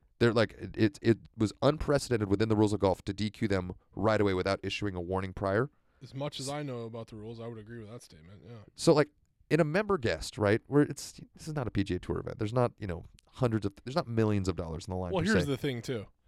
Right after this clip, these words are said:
Speaker 2: The teams that are in that horse race are probably there because they do some pretty decent index maintenance, Kyle.
Speaker 1: I would think, I, I would hope so.
Speaker 2: So, the whole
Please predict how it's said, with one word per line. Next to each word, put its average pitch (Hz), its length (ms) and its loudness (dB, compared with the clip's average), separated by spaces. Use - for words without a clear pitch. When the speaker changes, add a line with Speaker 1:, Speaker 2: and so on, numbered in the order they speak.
Speaker 2:
The 151 100 -4
teams 220 380 2
that 160 120 4
are 151 160 -2
in 156 180 -2
that 175 180 0
horse - 320 0
race 208 360 2
are - 80 -12
probably 214 560 8
there 151 420 6
because 160 360 2
they 156 120 4
do 175 120 4
some 156 160 -2
pretty 160 280 2
decent 143 380 -2
index 131 340 -2
maintenance, 120 400 -6
Kyle. 117 360 -4
Speaker 1:
I 127 140 10
would 147 140 12
think, 120 220 6
I, 135 120 0
I 180 80 12
would 190 100 12
hope 156 160 12
so. - 220 -4
Speaker 2:
So, 190 420 10
the 190 200 10
whole 185 540 10